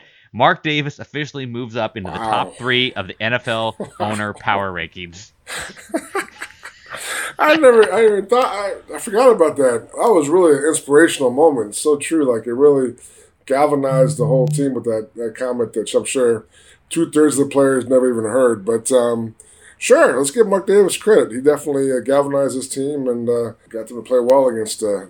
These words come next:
Speaker 2: Nick Mullins and, and Drew Lock and, and Carson Wentz.
Speaker 1: Can we get him executive of the year?
Speaker 2: Yes,
Speaker 1: Yeah.
Speaker 2: definitely, no
Speaker 1: There we
Speaker 2: doubt.
Speaker 1: go. There we go.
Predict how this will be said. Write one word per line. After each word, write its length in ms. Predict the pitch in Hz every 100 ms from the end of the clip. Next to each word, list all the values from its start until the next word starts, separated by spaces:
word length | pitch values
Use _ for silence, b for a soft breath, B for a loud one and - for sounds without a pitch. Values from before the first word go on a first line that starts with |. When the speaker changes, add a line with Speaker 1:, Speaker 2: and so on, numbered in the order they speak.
| -
Speaker 2:
Nick 240 | 104 113
Mullins 400 | 104 107 110 101
and, 260 | 98 95 92
and 140 | 95
Drew 180 | 90 107
Lock 380 | 98 98 98 90
and, 260 | 90 87 80
and 120 | 82 -
Carson 340 | 95 90 92
Wentz. 360 | 87 85 - - _ _
Speaker 1:
Can 100 | 113
we 80 |
get 160 | 113 135
him 160 | 139 120
executive 440 | 110 131 123 127
of 60 | 117
the 60 |
year? 280 | 120 135 131 _ _ _ _
Speaker 2:
Yes, 400 | 165 139 - -
Speaker 1:
Yeah. 160 | - 139
Speaker 2:
definitely, 280 | 139 131 123
no 100 | 135
Speaker 1:
There 120 | 139
we 60 |
Speaker 2:
doubt. 80 | 90
Speaker 1:
go. 60 | - _
There 100 | 90
we 60 |
go. 60 | 82